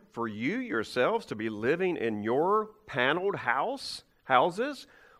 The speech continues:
while this house, the temple, remains in ruin?" You know, the temple had been completely destroyed, uh, during the Babylonian Empire, uh, invasion. Um, this beautiful temple that Solomon built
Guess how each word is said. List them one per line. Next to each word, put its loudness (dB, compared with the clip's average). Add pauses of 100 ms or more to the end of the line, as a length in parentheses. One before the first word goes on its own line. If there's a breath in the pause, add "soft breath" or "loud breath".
while 0 (100)
this 4
house, 8
the -14
temple, -4 (400)
remains 0
in -4
ruin?" -6 (1700 soft breath)
You 4
know, 8
the 2
temple 4
had 6
been 6 (120)
completely -2
destroyed, -2 (100)
uh, -4
during -2
the -4
Babylonian -2
Empire, -4 (260 soft breath)
uh, 0
invasion. 0 (300 loud breath)
Um, 0 (180)
this 0
beautiful 2
temple 0
that 0
Solomon 0
built -10